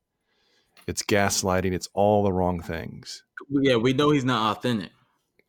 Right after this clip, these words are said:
Speaker 1: He's not authentic. He, you know, all these, and there's, Trump is the same way,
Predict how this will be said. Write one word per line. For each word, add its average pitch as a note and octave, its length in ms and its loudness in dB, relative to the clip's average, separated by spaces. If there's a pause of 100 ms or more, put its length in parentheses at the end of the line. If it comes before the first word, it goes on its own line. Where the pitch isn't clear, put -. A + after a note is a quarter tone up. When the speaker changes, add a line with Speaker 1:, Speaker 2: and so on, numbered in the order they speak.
Speaker 1:
He's G2+ 160 -2
not G2+ 160 0
authentic. F#2+ 720 -2
He, F2+ 200 -6
you G2 180 -6
know, F2 280 -4
all F2+ 160 0
these, F#2 240 -4
and G2+ 100 -4
there's, G#2 220 0 (320)
Trump G2+ 260 -2
is G2 80 -4
the G2 80 -4
same F#2+ 340 -2
way, A2 440 2